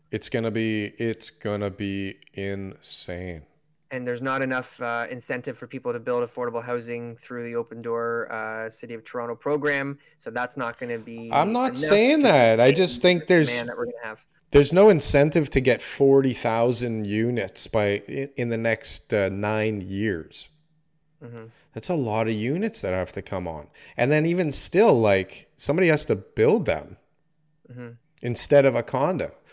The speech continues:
Speaker 1: So who's paying more? The guy who's building these affordable units with the government or the guy building the condo that has to hurry the fuck up and pay his financing off and get people in so he can make his profits? Hmm.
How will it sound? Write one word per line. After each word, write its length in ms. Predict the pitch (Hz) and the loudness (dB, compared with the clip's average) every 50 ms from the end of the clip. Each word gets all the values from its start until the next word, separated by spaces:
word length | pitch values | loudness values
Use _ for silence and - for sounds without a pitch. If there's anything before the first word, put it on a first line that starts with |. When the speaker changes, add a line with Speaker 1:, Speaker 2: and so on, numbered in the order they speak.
| _ _ | _ _
Speaker 1:
So 160 | - - 135 | 0 2 4
who's 240 | 123 170 190 185 - | 4 4 2 0 -2
paying 360 | - - 185 175 170 160 147 | -2 0 2 2 2 2 2
more? 380 | 135 139 165 202 170 101 - - _ _ _ _ _ _ - | 0 0 0 0 0 -2 -4 -10 _ _ _ _ _ _ -2
The 80 | 127 120 | 0 4
guy 360 | 113 135 139 147 151 156 151 | 6 8 8 10 10 8 8
who's 300 | 139 151 139 131 117 107 | 6 4 4 2 2 2
building 420 | - 139 143 147 147 147 143 135 | 4 6 8 8 6 6 4 2
these 240 | 135 127 123 117 110 | 4 2 2 2 0
affordable 680 | 117 104 - - - 135 131 131 139 139 131 135 127 120 | -2 -2 -2 -2 0 2 4 4 4 4 4 4 4 4
units 380 | 117 120 127 139 147 147 - - | 2 2 2 2 0 0 0 -2
with 100 | 135 - | -4 -4
the 80 | - 107 | -4 -2
government 640 | 95 107 101 104 110 117 143 156 170 190 220 254 - - - | 0 2 2 2 2 0 0 -2 0 -2 -2 -4 -6 -6 -4
or 140 | 135 131 131 | -2 -2 -2
the 120 | 123 120 | -2 -2
guy 200 | 123 131 135 135 | -2 -2 -2 -2
building 300 | 127 135 143 147 143 139 | 0 2 2 2 2 0
the 100 | 139 135 | -2 -4
condo 440 | 135 - 143 139 151 180 190 185 151 | -4 -2 -2 0 0 0 2 2 2
that 100 | 123 117 | 4 4
has 160 | 117 131 135 - | 2 2 0 -2
to 120 | 131 120 | -2 0
hurry 220 | 120 139 147 147 143 | 2 2 4 4 2
the 80 | 135 | 2
fuck 280 | - - 143 135 - - | 2 0 0 0 2 2
up 360 | 160 175 156 139 - - - - - - - - | 4 4 4 4 2 -4 -18 -20 -20 -20 -8 -4
and 200 | - 117 113 - - | -2 -2 -2 0 2
pay 180 | 151 151 147 | 6 6 8
his 160 | 147 139 139 | 8 6 6
financing 680 | - - 151 156 170 175 165 156 143 135 - - 139 123 | 4 2 2 4 4 4 4 4 4 2 2 2 0 2
off 260 | 117 107 110 117 117 - | 2 2 2 2 2 0
and 100 | 135 120 | 0 0
get 180 | 127 123 120 - | 0 0 0 2
people 360 | 156 160 165 160 165 147 127 | 0 0 0 2 4 4 4
in 160 | 113 110 117 | 4 2 0
so 140 | - - 127 | -2 -2 -2
he 80 | 120 | -2
can 140 | 117 127 120 | -2 -2 -2
make 180 | 123 123 120 120 | -2 -2 -2 -2
his 140 | 127 113 - | -2 -4 -2
profits? 600 | - 143 131 135 131 107 95 76 - - - - _ _ | 0 0 2 2 0 -2 -4 -10 -14 -16 -18 -20 _ _
Hmm. 280 | - 139 135 110 87 80 | -10 -10 -8 -8 -10 -12